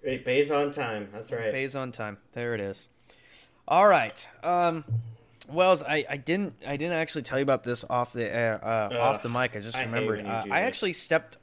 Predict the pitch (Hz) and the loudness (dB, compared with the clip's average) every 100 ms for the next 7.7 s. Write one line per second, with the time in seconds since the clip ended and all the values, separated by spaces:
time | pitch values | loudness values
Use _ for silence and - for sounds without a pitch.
0 | _ - 190 262 160 - 147 151 131 - | _ -4 -2 -4 -6 -2 -2 0 -4 -2
1 | 110 113 - 107 - 120 117 - 117 113 | 0 0 -4 -10 -8 -6 -6 -6 -6 -4
2 | 104 98 _ _ 117 107 101 117 120 120 | -4 -8 _ _ -8 -8 -6 -2 2 4
3 | 113 113 - _ _ - 127 127 120 101 | 2 0 -8 _ _ -8 -2 0 -2 -4
4 | 92 90 87 _ - 107 170 254 285 208 | -10 -16 -20 _ -10 -2 4 6 8 6
5 | - 165 123 98 82 - - - 175 185 | 4 6 6 4 0 -10 -10 -2 0 2
6 | 156 - 110 - - - - _ _ _ | 2 0 -4 -6 -12 -16 -20 _ _ _
7 | _ 123 170 302 - - | _ -2 0 0 -2 -6